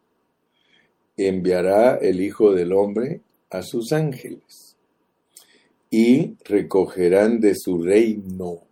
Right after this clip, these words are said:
a todos los que sirven de tropiezo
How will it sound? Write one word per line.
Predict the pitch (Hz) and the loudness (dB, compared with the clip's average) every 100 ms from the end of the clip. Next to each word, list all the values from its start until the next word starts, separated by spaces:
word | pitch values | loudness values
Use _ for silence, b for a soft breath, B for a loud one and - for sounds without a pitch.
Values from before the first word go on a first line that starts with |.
| _ _ _ _ _ _ _ _ _ _ - | _ _ _ _ _ _ _ _ _ _ -4
a | 92 85 _ _ | -2 -2 _ _
todos | 104 104 107 113 117 113 107 107 104 | 4 10 12 12 12 10 8 4 4
los | 101 90 - | 2 -2 -2
que | 90 | -8
sirven | - 101 95 101 98 | -4 -2 -2 -2 -2
de | 90 82 | -6 -8
tropiezo | 87 82 - 98 117 - - | -10 -10 -8 -4 -4 -4 -20